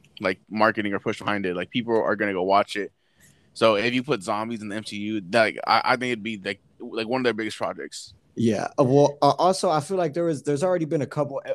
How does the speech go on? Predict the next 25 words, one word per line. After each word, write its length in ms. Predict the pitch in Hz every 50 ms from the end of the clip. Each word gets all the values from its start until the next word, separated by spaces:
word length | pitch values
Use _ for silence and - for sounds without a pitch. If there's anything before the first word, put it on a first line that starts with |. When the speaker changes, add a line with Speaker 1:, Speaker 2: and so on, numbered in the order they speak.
| -
Speaker 2:
What 240 | - 117 123 143 131
If 160 | 131 131 123
episodes 520 | - 123 - - 110 - - 127 123 113 -
that 160 | 123 113 -
seem 300 | - - 147 143 143 131
like 240 | 123 123 120 - -
they 120 | 131 120
could 300 | 110 - - 139 123 -
come 240 | - - 135 123 113
back 260 | 113 127 123 117 -
and, 180 | 123 117 110 - _ _ _ _ -
and, 280 | 120 123 110 107 104 -
you 120 | - 131
know, 200 | 117 117 110 107
basically 440 | 107 101 143 151 143 - - 147 147
have 160 | 131 139 123
a 40 | 123
part 300 | 113 - 156 143 123 120
two, 420 | - - - 165 147 139 135 123 - - - _
you 100 | - 143
know, 140 | 135 131 127
in 120 | 113 123
seasons 480 | 120 - - 156 143 127 147 135 113 -
to 100 | - 113
come. 400 | - - 131 127 143 156 156 156